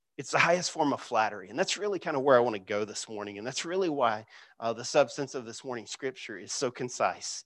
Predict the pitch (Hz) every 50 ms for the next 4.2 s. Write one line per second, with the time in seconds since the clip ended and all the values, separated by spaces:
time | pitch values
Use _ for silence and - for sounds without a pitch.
0 | _ - 120 117 - - 147 156 160 165 170 160 147 135 127 127 - - - -
1 | - - - _ 127 120 131 156 165 170 170 160 147 135 127 120 120 123 123 123
2 | 113 104 107 - - - - - - _ - 123 - 170 151 135 131 113 117 120
3 | 123 139 143 - - - - - - 123 117 110 - - 117 101 101 - - -
4 | 107 87 90 90